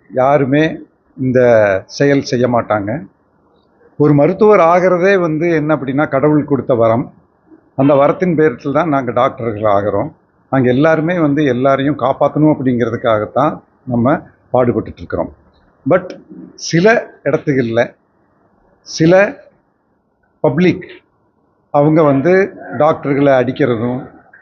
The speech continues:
டாக்டர்களை வயலன்ஸ்ல கொண்டு வந்து சேர்த்துறதும், இது வந்து, அஹ், சரியான முறைகள்ல. இந்த சட்டம் ஒன்று இருக்குது, Act forty-eight of two thousand eight அப்படின்னு சொல்லி. இந்த Act forty-eight of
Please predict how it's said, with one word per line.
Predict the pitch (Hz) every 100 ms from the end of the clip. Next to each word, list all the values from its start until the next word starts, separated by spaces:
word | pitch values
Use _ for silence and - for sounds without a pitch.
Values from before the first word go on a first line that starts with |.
| -
டாக்டர்களை | 139 139 123 127 127 123 117 107 95 95 - 120
வயலன்ஸ்ல | 143 143 139 127 123 113 101 -
கொண்டு | 127
வந்து | 110 127 113
சேர்த்துறதும், | 123 117 107 101 107 117 - _ _ _ -
இது | 151 170
வந்து, | 156 160 180 147 107 - - _ -
அஹ், | 123
சரியான | - 139 160 160 160
முறைகள்ல. | 127 143 135 123 107 120 - _ _ _ _ _ _ _
இந்த | 156 143
சட்டம் | - - - 226 123 92 - _ -
ஒன்று | 147 135 131
இருக்குது, | 117 113 - -
Act | 156 175 -
forty-eight | 151 143 147 156
of | -
two | - 147
thousand | 147 143 143 127
eight | 135 139
அப்படின்னு | 135 - 117
சொல்லி. | 101 95 92 135 - - - - 143
இந்த | 143
Act | 156 170 214 -
forty-eight | 185 156 185 180
of | 175